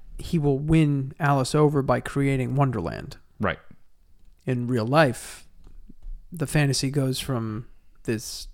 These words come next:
Speaker 1: perfect romance to vigilanteism or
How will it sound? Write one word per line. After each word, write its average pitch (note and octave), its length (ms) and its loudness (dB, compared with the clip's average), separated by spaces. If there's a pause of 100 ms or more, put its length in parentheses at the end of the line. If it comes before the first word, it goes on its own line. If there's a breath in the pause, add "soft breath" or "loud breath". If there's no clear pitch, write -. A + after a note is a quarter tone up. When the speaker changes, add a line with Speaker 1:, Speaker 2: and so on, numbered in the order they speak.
(120)
Speaker 1:
perfect - 320 -2
romance C#3 520 2
to G#2 400 -6 (1040)
vigilanteism B2 840 -4 (260)
or B2+ 680 -6